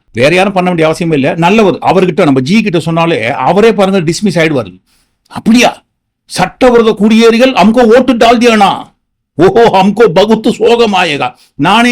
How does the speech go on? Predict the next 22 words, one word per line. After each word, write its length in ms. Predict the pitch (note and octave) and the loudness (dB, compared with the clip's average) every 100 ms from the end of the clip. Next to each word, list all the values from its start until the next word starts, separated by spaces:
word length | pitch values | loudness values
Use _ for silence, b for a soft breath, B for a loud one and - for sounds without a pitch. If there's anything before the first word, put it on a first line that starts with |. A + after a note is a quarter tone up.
| A3+ | 0
ஆட்சியை 280 | G3+ G3+ G3+ | -2 0 -2
டிஸ்மிஸ் 320 | E3 - G3 | -2 -6 -6
பண்ணிக்கிறேன்னு 320 | F3 E3+ F3 | -4 -4 -2
அவரே 180 | C#3+ E3+ | -2 -2
நல்லவர் 360 | D3 D#3+ E3+ A#2+ | 0 0 -2 -4
டிஸ்மிஸ் 320 | C#3 G#3+ E3+ | -8 -8 -8
பண்ணிப்பாரு. 440 | C#3 D#3 - - A2 E3+ B B B | -6 -6 -8 -10 -12 -12 B B B
அப்ப 200 | A3+ G#3 | -4 -2
டிஸ்மிஸ் 380 | G3 A3 D4 - | -2 -2 -2 -2
பண்ணிட்டு 300 | G#3+ G3 F3+ G2 A#2 G3+ _ | -2 -2 -4 -4 -8 -10 _
புது 260 | - A3+ D4 | -4 0 0
தேர்தலை 380 | C#4+ A#3 G#3 F#3+ | 2 0 0 -2
வைங்க. 280 | E3 D#3 D#3 - _ _ _ - - | -2 -6 -10 -14 _ _ _ -14 -4
அதற்கு 360 | D#3 A#3 B3 | -2 -2 -2
பிறகு 260 | A3 B3 A#3 | -2 0 0
பாருங்க 240 | A3+ A3 | 0 0
நீங்க 180 | G#3 G3 | 0 0
ஃபில்டர் 340 | G3+ A3 G#3 | -2 -2 -2
பண்ணி 220 | F3 E3 D3+ | -2 -4 -4
சட்டவிரோத 480 | F3 - G3 E3+ E3 | -4 -2 -2 -2 -2
குடியேறிகளுக்கெல்லாம் 680 | F3 F3+ E3 D#3+ D#3 F3 D#3 | 0 0 2 2 0 0 0
ஓட்டுரிமையை 520 | F3+ F#3 D3+ C3+ | 2 2 2 0